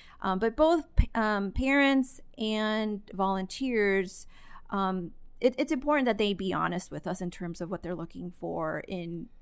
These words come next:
you know, each party. So, for example, um, uh, a mom or a dad could say, you know, "I want a, I want my son to have a male role model. So I want them to be, you know,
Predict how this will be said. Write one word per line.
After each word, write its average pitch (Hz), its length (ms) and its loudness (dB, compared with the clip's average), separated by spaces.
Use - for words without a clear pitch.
you 190 100 -8
know, 170 160 -8
each 190 180 -8
party. 170 380 -2
So, 165 260 -2
for 170 400 -4
example, 170 720 -2
um, 175 500 0
uh, 170 500 -4
a 196 80 0
mom 180 260 2
or 180 100 0
a 180 40 0
dad 170 280 0
could 185 160 -4
say, 165 280 -2
you 180 180 -2
know, 180 180 -6
"I 175 160 -4
want 170 500 -6
a, 170 440 -6
I 208 100 4
want 202 180 4
my 277 140 6
son 202 240 2
to 185 80 4
have 208 160 2
a 254 60 6
male 294 260 8
role 180 200 4
model. - 420 -6
So 180 220 0
I 196 160 2
want 190 260 -2
them 185 200 -2
to - 140 -8
be, 175 300 -8
you 202 120 -2
know, 165 320 -4